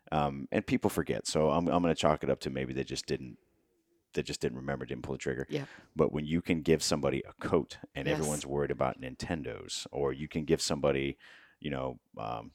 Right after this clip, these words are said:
Speaker 1: scarves and hats. I mean,
Speaker 2: Mm-hmm.
Speaker 1: these are things that we're worried about fashion, and these people are walking around in T-shirts and,
Speaker 2: Yes.
Speaker 1: you know, holy coats and things
Speaker 2: Well,
Speaker 1: don't fit.
Speaker 2: they're the same people that when there's a school that's doing something like a,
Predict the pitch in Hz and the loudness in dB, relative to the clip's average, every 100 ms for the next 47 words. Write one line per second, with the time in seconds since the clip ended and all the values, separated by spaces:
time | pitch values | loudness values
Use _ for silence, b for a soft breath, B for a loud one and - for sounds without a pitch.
0 | - - 90 82 62 - - 78 69 57 | -4 0 4 4 4 -6 -6 -4 -2 -2
1 | - 69 76 76 82 80 - 71 71 65 | -6 -8 -4 0 2 0 -2 -4 -2 -6
2 | - _ _ _ _ _ _ _ _ - | -8 _ _ _ _ _ _ _ _ -20
3 | _ _ - 87 80 71 69 - - 101 | _ _ 2 4 4 2 0 -4 2 4
4 | 87 - - - 69 69 - 73 - 64 | 4 0 -8 -12 -10 -8 -6 -8 -6 -6
5 | 60 69 62 64 65 65 64 62 62 - | -4 -4 -4 -4 -6 -4 -4 -4 -8 -8
6 | 71 - 60 - - - 65 123 123 117 | -6 -6 -8 -4 -4 -4 -8 -8 -12 -14
7 | - 160 147 - - - 147 131 117 _ | -8 -8 -6 -10 -12 -12 -10 -10 -12 _
8 | _ _ _ _ _ - - 95 69 - | _ _ _ _ _ -20 -2 0 0 -2
9 | - 58 - - 262 262 254 - - _ | -6 -6 -8 -4 -2 -2 2 2 2 _
10 | - 254 247 285 254 - 220 202 - 262 | -8 0 2 2 0 0 0 2 2 2
11 | 269 165 165 160 151 - 170 160 156 156 | -2 -2 0 0 0 -2 0 2 0 -2
12 | 160 160 - - 170 170 165 156 - 156 | -4 -6 -4 2 6 6 4 0 -2 0
13 | - - 190 202 180 - - 156 151 - | 0 2 2 4 4 2 0 0 0 -2
14 | 151 147 147 147 143 - 143 139 | -4 -2 -4 -2 -4 -2 -2 -2